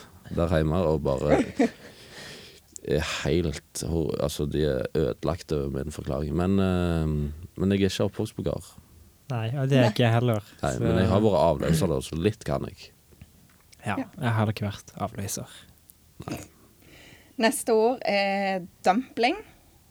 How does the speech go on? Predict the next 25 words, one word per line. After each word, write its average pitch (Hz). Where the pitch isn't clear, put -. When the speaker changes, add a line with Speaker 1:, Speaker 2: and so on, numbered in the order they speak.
Speaker 2:
Dumpling, 127
det 117
var 117
en 110
matrett. 120
Speaker 3:
Oi, 339
du 320
husker 262
det. 302
Jeg 233
trodde -
det 220
var 220
Speaker 2:
Og 143
Speaker 3:
noe 135
Speaker 2:
den 151
Speaker 3:
galt, 175
men 196
kort 143
Speaker 2:
kom 143
Speaker 3:
tid 147
til 247
hukommelsen 220
din. 175
Speaker 2:
ikke 202